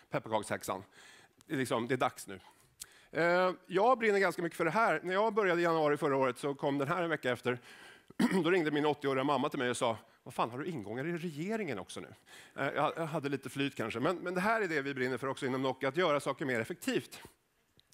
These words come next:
Eh, vi finns i Älvängen, tre mil norr om Göteborg, så jag får också dra, eh, ordvitsar, även om ni hör att jag är från andra sidan. Vi kör mycket med "Nu får det vara nock", eh,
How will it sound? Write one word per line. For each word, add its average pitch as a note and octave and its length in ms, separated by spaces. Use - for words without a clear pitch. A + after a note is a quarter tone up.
Eh, G3 440
vi G#3+ 220
finns G3+ 560
i F#3+ 240
Älvängen, F#3 540
tre G3 200
mil F3+ 200
norr F3 180
om E3+ 120
Göteborg, F#3+ 420
så - 140
jag E3 120
får F#3 80
också F3 180
dra, E3+ 220
eh, - 400
ordvitsar, D#3+ 420
även D#3+ 200
om D#3 60
ni D#3+ 60
hör D#3 120
att D3+ 100
jag D3 100
är C#3 40
från D3+ 140
andra D3 140
sidan. E3+ 280
Vi C#3 120
kör D3 140
mycket C#3 260
med C3+ 100
"Nu C#3+ 100
får D3+ 120
det D3 60
vara C#3+ 100
nock", - 360
eh, - 60